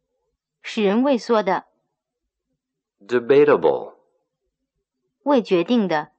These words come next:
Speaker 1: 有争执的。
Speaker 2: Debris.
Speaker 1: 废墟、残骸、碎片。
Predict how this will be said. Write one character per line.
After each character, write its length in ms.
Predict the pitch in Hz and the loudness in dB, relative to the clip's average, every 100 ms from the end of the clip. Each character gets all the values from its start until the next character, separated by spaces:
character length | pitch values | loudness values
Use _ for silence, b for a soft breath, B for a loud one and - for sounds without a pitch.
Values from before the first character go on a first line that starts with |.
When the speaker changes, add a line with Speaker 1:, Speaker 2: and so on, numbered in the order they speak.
| - | -2
Speaker 1:
有 160 | 190 | -2
争 260 | 185 269 269 | 0 0 0
执 200 | 175 151 | -2 -6
的。 240 | 151 - _ _ _ _ _ _ _ _ _ _ _ _ _ _ | -6 -8 _ _ _ _ _ _ _ _ _ _ _ _ _ _
Speaker 2:
Debris. 800 | 110 95 101 95 85 71 67 - _ _ _ _ _ _ _ _ _ _ _ _ _ _ _ | -4 -2 0 2 0 -2 -10 -16 _ _ _ _ _ _ _ _ _ _ _ _ _ _ _
Speaker 1:
废 220 | - 240 | -2 -2
墟、 380 | 190 247 254 247 _ _ | -2 -6 -6 -8 _ _
残 280 | - 175 220 | -8 -6 -6
骸、 440 | - 170 165 202 _ _ _ | -8 -12 -12 -12 _ _ _
碎 240 | - 226 | -4 -4
片。 400 | - 269 208 - | -4 -6 -6 -8